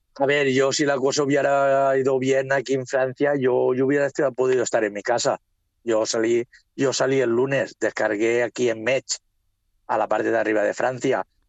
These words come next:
y perfectamente cargué, y yo el viernes, como a mucho el sábado por la mañana, yo hubiera podido estar en mi casa, fácilmente.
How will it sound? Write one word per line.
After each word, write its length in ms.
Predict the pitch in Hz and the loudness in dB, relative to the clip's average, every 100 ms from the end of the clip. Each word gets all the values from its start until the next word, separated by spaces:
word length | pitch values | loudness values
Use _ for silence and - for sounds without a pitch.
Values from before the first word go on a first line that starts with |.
| _ - | _ -4
y 180 | 123 | -4
perfectamente 840 | 110 117 110 107 113 110 120 107 117 | -2 -4 -4 -4 -4 -2 -4 -4 -4
cargué, 560 | 123 120 113 120 135 143 | -2 0 0 0 -2 -2
y 300 | 131 117 113 | -2 0 0
yo 180 | 117 117 | 0 0
el 100 | 113 | 0
viernes, 600 | 123 113 113 131 123 - _ _ _ - - _ _ | -2 -2 -2 -4 -4 -10 _ _ _ -20 -20 _ _
como 260 | - 147 135 | -6 -2 -2
a 40 | |
mucho 320 | 127 139 147 151 | 0 -2 0 -2
el 60 | |
sábado 380 | - 135 135 139 | 0 0 0 0
por 140 | 135 135 | 0 0
la 120 | 127 | 0
mañana, 460 | 127 123 127 131 127 | -2 -2 0 0 0
yo 100 | 123 | 2
hubiera 220 | 131 127 | 0 0
podido 280 | 131 135 110 | 0 0 0
estar 200 | 120 107 | -2 -2
en 100 | 101 | -4
mi 80 | |
casa, 380 | - 104 107 92 - _ _ _ _ _ - - | -4 -2 -2 -4 -8 _ _ _ _ _ -20 -10
fácilmente. 680 | 117 120 117 110 95 - 85 | -6 -2 -2 -4 -6 -8 -10